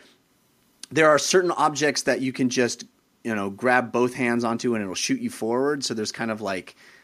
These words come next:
like power-ups in that way where, and you're, it's, by the way, it's a race. So you're trying to get through this course as quickly as you can.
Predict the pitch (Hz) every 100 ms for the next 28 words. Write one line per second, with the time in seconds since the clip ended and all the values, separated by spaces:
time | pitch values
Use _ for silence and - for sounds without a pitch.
0 | - 92 - - 107 131 139 156 - 165
1 | 165 147 165 165 127 - 117 127 127 127
2 | 131 - 143 117 101 101 98 135 - -
3 | - - - - 120 113 - 123 117 117
4 | 131 - - - 139 127 113 - - 120
5 | 98 92 - 92 87 87 - 120 87